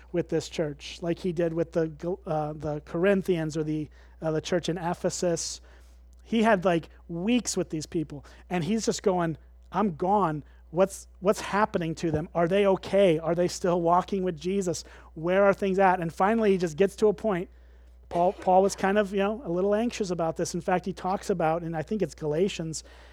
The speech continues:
he mentions the anxiety he felt for all the churches that he had an impact in. He loved these people. He loved each church that he had a role in, and this is no exception. He's got this, like, "Okay, okay, I, he, he can't take it anymore.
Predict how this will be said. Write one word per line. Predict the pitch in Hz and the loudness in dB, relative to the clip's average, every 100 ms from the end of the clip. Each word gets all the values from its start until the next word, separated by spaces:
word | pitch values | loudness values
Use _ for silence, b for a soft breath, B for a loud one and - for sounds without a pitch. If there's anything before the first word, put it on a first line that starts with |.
| B | B
he | 180 | -2
mentions | 185 254 247 185 151 | 2 2 2 0 0
the | 185 | 0
anxiety | 175 170 151 165 185 220 196 170 | 2 0 0 4 6 8 6 4
he | 156 | 0
felt | - 170 165 | -2 -4 -4
for | - 160 | -2 0
all | 165 | 0
the | 156 | 0
churches | 151 - 196 - 143 131 | -4 -4 -4 -4 -8 -8
that | 165 160 | -6 -4
he | 160 | -4
had | 151 156 | -4 -6
an | 160 | -6
impact | 175 180 147 - | -8 -8 -12 -12
in. | 147 139 - b b b b b | -14 -14 -18 b b b b b
He | 175 | -2
loved | 165 175 208 180 | 2 4 4 2
these | 170 151 | -4 -6
people. | - 208 156 | -4 -4 -2
He | 160 | -2
loved | 170 170 | 0 0
each | 185 180 | -2 -4
church | - 190 185 - | -6 -4 -4 -4
that | 165 | -4
he | 156 | -2
had | 160 160 | -2 0
a | |
role | 160 160 170 175 | 0 0 2 2
in, | 151 147 143 B B B B | -2 -6 -10 B B B B
and | 170 180 | -8 -4
this | 175 180 | -2 0
is | 185 | -2
no | 170 165 | -2 -2
exception. | 165 - 214 214 160 | -4 -2 -2 -2 -6
He's | 147 190 | -6 -4
got | - 196 | 0 0
this, | 190 165 | 0 -2
like, | 170 156 b b | -2 -4 b b
"Okay, | 170 190 160 | -4 -2 -2
okay, | 170 175 | -2 -2
I, | 180 175 | -2 -6
he, | - 175 175 - | -6 -8 -8 -12
he | |
can't | - 214 214 | -6 -2 0
take | 226 220 | 4 6
it | 220 | 6
anymore. | 208 202 196 190 | 4 4 4 2